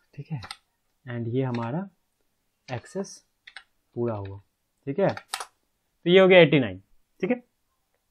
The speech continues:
तो student marks हो गया एटी नाइन। तो इस type से हम लोग, अ, यूज़ कर सकते हैं, अ, students के marks को, like, अ, bracket notation use करके। ऐसे हम लोग access कर पा रहे थे dot, dot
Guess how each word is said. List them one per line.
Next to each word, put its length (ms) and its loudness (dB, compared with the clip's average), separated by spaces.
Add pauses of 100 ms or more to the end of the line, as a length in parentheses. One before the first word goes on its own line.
(300)
तो 80 0
student 400 4
marks 420 4
हो 60 0
गया 180 4
एटी 180 2
नाइन। 160 -4
तो 160 0
इस 100 0
type 160 4
से 100 -2
हम 120 2
लोग, 160 0
अ, 180 4
यूज़ 260 2
कर 100 0
सकते 300 -6
हैं, 160 -4 (420)
अ, 880 -4 (260)
students 340 2
के 120 -2
marks 280 -4
को, 200 -8
like, 360 -6
अ, 320 -4
bracket 440 -2
notation 380 0
use 200 0
करके। 260 -8
ऐसे 400 -4
हम 160 0
लोग 100 0
access 260 -4
कर 160 -4
पा 140 -4
रहे 120 -4
थे 80 -2
dot, 300 0
dot 520 -2